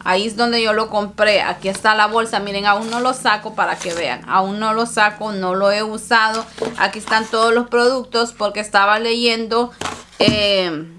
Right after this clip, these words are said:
incluso Judith me mandó ahorita que si le mandaba la foto de estos productos, que les repito, aún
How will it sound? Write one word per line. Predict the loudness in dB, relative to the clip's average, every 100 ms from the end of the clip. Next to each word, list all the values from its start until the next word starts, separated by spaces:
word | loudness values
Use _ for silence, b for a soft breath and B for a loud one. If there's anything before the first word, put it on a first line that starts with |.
| -8
incluso | -6 -2 -2 4
Judith | 4 4 -2
me | -2 -2
mandó | 2 4
ahorita | 2 2 -4 -4
que | -4
si | -6
le | -2
mandaba | 0 2 4 4
la | 2 0
foto | 0 -2 -2 -6 -6 -10
de | -12 -2 0 0 0
estos | -2 0 -4
productos, | -2 2 2 2 0 2 2 -2 B B B B
que | 0 2
les | 2 2
repito, | -2 0 -2 0 -4 -6 -16 -2
aún | 2 2 0 -8